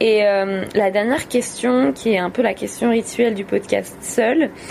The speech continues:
parce qu'on est un podcast, euh, féministe qui vise la sororité, donc c'est-à-dire, euh, l'unité des féministes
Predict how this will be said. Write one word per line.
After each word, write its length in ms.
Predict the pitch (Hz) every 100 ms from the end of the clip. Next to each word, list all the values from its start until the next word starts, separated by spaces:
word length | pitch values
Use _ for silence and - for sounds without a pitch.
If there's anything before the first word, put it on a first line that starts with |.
| - - - - -
parce 280 | 214 208 -
qu'on 240 | 233 226
est 80 | 220
un 180 | 185 180
podcast, 760 | 180 208 202 226 208 - - 208
euh, 160 | - - - - - - -
féministe 760 | - - 233 226 226 233 226 - -
qui 140 | 190
vise 200 | 196 196
la 200 | 190 180
sororité, 720 | - 196 185 - - 233 240
donc 140 | 214 202
c'est-à-dire, 460 | - - - 101 92
euh, 100 | - - - - - - -
l'unité 560 | 190 208 262 262 254 240
des 120 | 214
féministes 760 | 226 208 196 190 240 - -